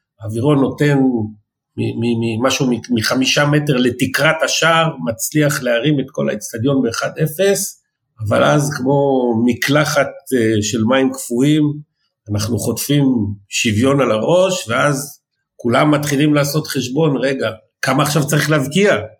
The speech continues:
כי אנחנו חדשים באירופה, להזכיר לכולם, ועניין שערי החוץ, אני זוכר שמי ש-, אה, ראה את המשחק בבית, אמר לי שגם השדרים בטלוויזיה אז לא ידעו בדיוק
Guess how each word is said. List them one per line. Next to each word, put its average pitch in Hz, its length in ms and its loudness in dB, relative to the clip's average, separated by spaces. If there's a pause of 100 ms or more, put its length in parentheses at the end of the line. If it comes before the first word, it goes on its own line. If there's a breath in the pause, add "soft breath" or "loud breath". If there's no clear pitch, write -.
(220)
כי 107 80 -4
אנחנו 107 260 -2
חדשים 120 480 0
באירופה, 165 400 2
להזכיר 120 440 -2
לכולם, 117 460 -2 (640 soft breath)
ועניין 123 420 2
שערי 151 300 0
החוץ, 185 380 0
אני 135 240 2
זוכר 123 280 0
שמי 151 260 0
ש-, 156 120 0 (760)
אה, 104 320 0
ראה 113 240 2
את 139 100 -2
המשחק 147 320 0 (100)
בבית, 170 340 2
אמר 143 160 2
לי 160 140 2
שגם 147 320 2
השדרים 135 500 0
בטלוויזיה 143 720 0
אז 131 160 2
לא 147 140 2
ידעו 156 240 0
בדיוק 151 500 0